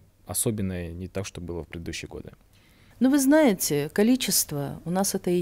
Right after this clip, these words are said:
Speaker 2: есть качество.
Speaker 1: Мгм.
Speaker 2: Потому что вот количество, девятнадцать новеньких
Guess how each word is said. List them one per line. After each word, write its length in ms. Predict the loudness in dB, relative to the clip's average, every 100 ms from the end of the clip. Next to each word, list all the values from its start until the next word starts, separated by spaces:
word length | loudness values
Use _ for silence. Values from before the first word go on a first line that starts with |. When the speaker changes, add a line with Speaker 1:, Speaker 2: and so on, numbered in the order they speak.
| 0
Speaker 2:
есть 200 | -2 -4
качество. 600 | -6 -6 -6 -6 -6 -10 -12 -16 -18
Speaker 1:
Мгм. 220 | -18 -16 -18 -20 -20 -18 -10
Speaker 2:
Потому 320 | -4 -2 0
что 400 | -2 -2 -2 -4 -6
вот 220 | -6 -4
количество, 680 | 0 2 2 0 -2 -2 -6
девятнадцать 880 | -4 -2 0 0 0 0 -2 -4 -6 -4
новеньких 840 | 0 0 0 -2 -6 -12 -14 -16